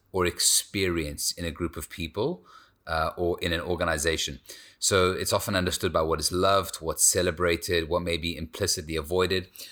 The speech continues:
So it's sometimes hard to wrap your finger on because it's a lot more than just the rules and regulations, although those do affect culture, but it's rather that shared experience that people, um, feel. Does that make sense?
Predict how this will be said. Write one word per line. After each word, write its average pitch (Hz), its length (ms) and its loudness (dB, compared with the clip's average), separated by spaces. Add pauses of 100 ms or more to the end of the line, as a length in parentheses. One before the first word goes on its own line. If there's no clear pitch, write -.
(140)
So 101 220 4
it's 98 240 0
sometimes 123 320 2
hard 101 300 0
to 95 100 0
wrap 87 240 0
your 87 80 -6
finger 104 260 -2
on 110 220 -2
because 107 280 -4
it's - 400 0
a 92 60 -2
lot 95 300 0
more 98 260 4
than 92 140 0
just 90 220 -4
the 87 100 2
rules 85 320 -2
and 82 120 -4
regulations, 80 960 -2 (480)
although 90 280 2
those 87 280 2
do 90 160 -2
affect 123 300 -4
culture, 127 440 -2
but 98 140 2
it's 90 200 -4
rather 92 460 2
that 87 200 2
shared 87 300 0
experience 80 640 0
that - 160 -12
people, 80 560 -6
um, 76 360 -8 (100)
feel. 76 560 -8 (1200)
Does 87 100 0
that 92 140 2
make 85 120 -4
sense? 127 300 -4